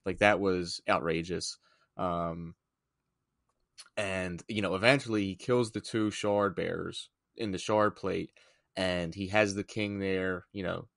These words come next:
on, like, you know, basically execution style, and he, and he asks, you know, "Who are you?" And Seth simply, you know, responds, "Death." Um, so that was,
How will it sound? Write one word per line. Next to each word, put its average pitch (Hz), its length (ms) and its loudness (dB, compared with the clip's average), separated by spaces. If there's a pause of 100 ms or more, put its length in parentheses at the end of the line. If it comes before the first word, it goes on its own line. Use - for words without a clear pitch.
(120)
on, 113 260 0
like, 85 180 -4 (140)
you 101 140 -10
know, 87 140 -12 (180)
basically 110 460 2
execution 101 640 -4
style, 87 580 -2
and 90 120 -6
he, 87 120 -8
and 92 120 -6
he 90 140 -4
asks, 85 260 -8
you 95 60 -6
know, 87 120 -4
"Who 104 240 -2
are 95 160 2
you?" 85 300 -6 (300)
And 90 120 -8
Seth 92 260 -2
simply, 92 560 -4
you 92 140 -6
know, 87 80 -4
responds, 90 580 -8
"Death." - 380 -12 (440)
Um, 90 240 -6
so 95 180 0
that 120 240 8
was, 101 500 2